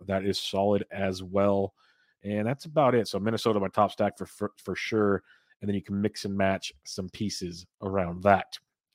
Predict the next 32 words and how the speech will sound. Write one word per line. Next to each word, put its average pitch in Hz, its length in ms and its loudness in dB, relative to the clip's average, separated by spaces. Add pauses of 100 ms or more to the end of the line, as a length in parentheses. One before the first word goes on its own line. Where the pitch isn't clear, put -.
(520)
All 95 100 -2
right, 107 240 6 (260)
let's 113 200 0
get 117 180 -2
into 110 120 0
the 104 80 0
nine-game 104 640 2
main 104 280 0
slate, 95 440 -2
the 95 60 -8
juicy 101 560 -4
evening 101 400 -2 (100)
action 107 340 -2
here. 101 180 0
Totals 101 300 0
we 104 60 4
have 95 120 2
so 95 160 0
far, 104 320 4
Rays, 98 300 2
Yankees, 101 440 -2 (120)
eight, 110 260 4 (460)
Red 110 160 6
Sox, 101 180 2
Pirates, 101 400 2
eight 98 120 2
and 90 80 -8
a 90 40 -4
half, 117 400 0 (460)
Tigers, 98 260 6
Guardians, 95 420 2
eight, 135 280 -4